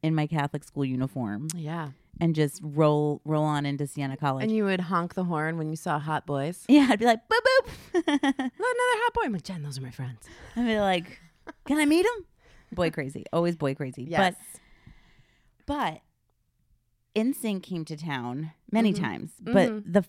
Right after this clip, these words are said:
Speaker 1: first time N sync came to town,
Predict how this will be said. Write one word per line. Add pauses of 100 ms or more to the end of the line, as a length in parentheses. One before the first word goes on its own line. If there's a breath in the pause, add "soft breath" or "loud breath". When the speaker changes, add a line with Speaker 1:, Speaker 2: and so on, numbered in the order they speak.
(160)
Speaker 1:
first
time
N
sync
came
to
town,